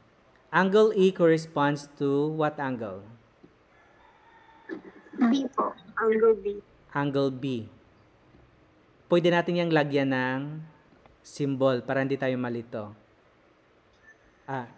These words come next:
Speaker 1: ulitin natin sa sides kanina ha. Side D E, ayan, correspond to side A B. Side D B, dalawa na,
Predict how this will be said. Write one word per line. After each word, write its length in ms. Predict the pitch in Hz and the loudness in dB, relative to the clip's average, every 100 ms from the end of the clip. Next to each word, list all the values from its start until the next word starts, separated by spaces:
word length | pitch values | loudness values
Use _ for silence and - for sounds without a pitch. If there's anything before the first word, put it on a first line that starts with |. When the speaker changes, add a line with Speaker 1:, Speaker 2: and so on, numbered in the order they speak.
| _ - | _ 0
Speaker 1:
ulitin 360 | 160 160 170 | 2 4 4
natin 240 | 160 160 160 | 2 0 -2
sa 80 | |
sides 320 | 156 156 147 131 | 0 2 2 0
kanina 400 | 143 143 139 139 | -2 -2 -2 -4
ha. 200 | 131 131 139 147 _ _ _ _ _ _ | -4 -4 -8 -14 _ _ _ _ _ _
Side 400 | - 170 202 180 | 2 4 4 0
D 80 | 160 180 | -2 0
E, 240 | 180 139 131 139 151 156 - - _ | 0 0 0 0 -4 -10 -18 -20 _
ayan, 560 | 123 120 120 123 135 147 - _ _ _ - _ | -8 -4 -4 -4 -8 -12 -18 _ _ _ -20 _
correspond 800 | - 147 156 160 - 135 135 139 - - | 0 2 2 0 -4 -2 0 -2 -8 -10
to 80 | 131 | -10
side 640 | - 127 120 120 120 123 120 - _ _ _ _ _ _ | -6 -6 -4 -4 -6 -8 -12 -20 _ _ _ _ _ _
A 120 | 135 135 | -4 -4
B. 400 | 127 131 113 113 _ _ _ - - _ _ - _ _ _ _ _ _ _ - | -4 -4 -6 -14 _ _ _ -20 -20 _ _ -20 _ _ _ _ _ _ _ -16
Side 560 | - 160 175 196 220 185 151 - - _ _ _ _ _ _ - _ _ _ _ _ _ _ _ | 0 4 4 2 -2 -6 -12 -18 -20 _ _ _ _ _ _ -20 _ _ _ _ _ _ _ _
D 320 | 160 147 185 | -6 0 0
B, 120 | 151 131 127 131 151 160 - 120 | 0 0 2 0 -2 -6 -14 -10
dalawa 400 | 123 123 120 123 | -6 -2 -2 -2
na, 460 | 127 123 127 151 | -4 -6 -8 -10